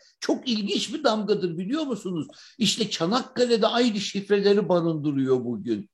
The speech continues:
Biz bir köprü yapıyoruz. Hemen atalarımızı aldım, sizi götürdüm bin doksan bir yılında Çakabey'e.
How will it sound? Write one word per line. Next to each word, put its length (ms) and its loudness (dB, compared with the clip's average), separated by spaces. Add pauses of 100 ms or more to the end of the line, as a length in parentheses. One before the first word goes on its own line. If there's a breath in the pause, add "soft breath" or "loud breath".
(380)
Biz 260 2
bir 160 -2
köprü 380 4
yapıyoruz. 760 2 (520)
Hemen 300 2
atalarımızı 760 2
aldım, 520 -2
sizi 380 -10
götürdüm 560 -2
bin 200 4
doksan 520 0
bir 100 -2
yılında 460 0
Çakabey'e. 720 2